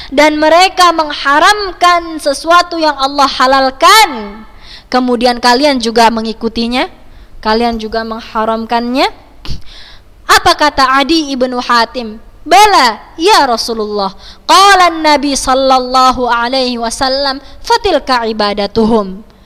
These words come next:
Ketika Adi ibnu, ibnu Hatim berkata, "Iya, kami meng-,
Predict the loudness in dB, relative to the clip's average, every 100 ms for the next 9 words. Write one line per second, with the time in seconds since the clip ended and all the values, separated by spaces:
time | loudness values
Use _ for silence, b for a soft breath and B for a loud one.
0 | b b b -20 -20 -20 -12 -6 -4 2
1 | 4 4 2 0 -2 -2 -2 -2 0 0
2 | 0 0 0 0 -2 -4 -4 0 0 2
3 | -2 -2 2 4 2 -4 B B -4 -4
4 | -2 -6 -8 -10